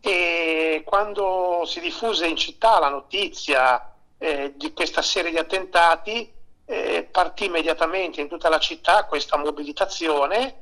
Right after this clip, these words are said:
che si trasformò in una serie di, di assemblee,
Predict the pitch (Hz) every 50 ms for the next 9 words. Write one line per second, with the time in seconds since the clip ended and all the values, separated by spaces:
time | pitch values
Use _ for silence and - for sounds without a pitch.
0 | - _ _ _ _ _ _ _ - - - - - 175 - - 160 151 - -
1 | 196 185 175 143 123 127 160 196 196 175 156 147 143 143 139 - - - - 151
2 | 165 175 165 156 156 139 143 139 139 135 135 143 143 - - - - 151 151 147
3 | 135 135 139 151 180 180 165 147 139 135 127 117 - -